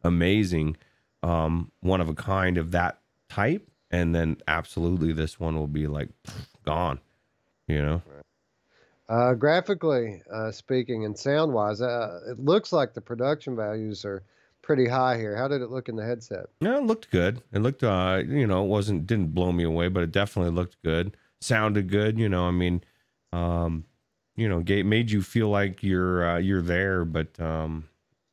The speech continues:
Speaker 1: you know, again, you're, I don't know, I just wanted more out of it. So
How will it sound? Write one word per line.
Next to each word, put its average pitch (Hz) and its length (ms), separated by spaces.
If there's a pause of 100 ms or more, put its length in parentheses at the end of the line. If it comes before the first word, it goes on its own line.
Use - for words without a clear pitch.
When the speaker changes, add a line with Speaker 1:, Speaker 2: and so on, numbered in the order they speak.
(120)
Speaker 1:
you 82 140
know, 76 220 (140)
again, 82 400
you're, 80 240 (340)
I 143 60
don't 165 100
know, 107 80
I 95 100
just 113 200
wanted 85 260
more 80 320
out 76 220
of 80 100
it. 87 220 (240)
So 78 400